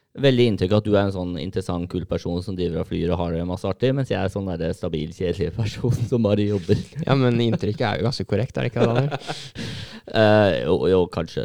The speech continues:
Speaker 1: kanskje det. Nei, jeg gjør litt artige ting, jeg også, da.
Speaker 2: Ja.
Speaker 1: Eh, må si det.
Speaker 2: Men dette, Daniel, dette er jo en fagpodcast fra Rambøll, og ikke bare tull og tøys. Eh, det blir mørkere og mørkere nå. Hva,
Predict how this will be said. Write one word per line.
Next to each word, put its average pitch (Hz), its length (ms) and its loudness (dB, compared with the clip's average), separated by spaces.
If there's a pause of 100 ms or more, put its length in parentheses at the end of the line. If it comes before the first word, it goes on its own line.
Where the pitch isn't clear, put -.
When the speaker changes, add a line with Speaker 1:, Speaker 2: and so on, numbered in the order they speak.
(100)
Speaker 1:
kanskje 82 280 -8
det. 76 100 -8
Nei, 107 220 4
jeg 120 180 8
gjør 104 240 10
litt 107 160 2
artige 95 260 0
ting, 87 220 -2
jeg 80 200 -2
også, 76 200 -2
da. - 0 - (220)
Speaker 2:
Ja. 90 120 -10
Speaker 1:
Eh, 92 360 -4
må 95 120 -2
si 87 220 -4
det. 78 140 -4 (440)
Speaker 2:
Men 120 540 -2
dette, 120 320 0
Daniel, 123 320 2
dette 117 220 0
er 104 100 0
jo 101 80 -2
en 107 80 0
fagpodcast 95 1040 -4
fra 92 240 -2
Rambøll, 90 400 2 (160)
og 107 640 0
ikke 110 240 -4
bare 101 320 0
tull 98 240 -2
og - 80 -10
tøys. 123 400 2
Eh, 120 640 0 (480)
det 143 160 -6
blir 160 80 4
mørkere 135 380 6
og - 20 6
mørkere 113 320 4
nå. 123 140 2 (680)
Hva, 123 160 2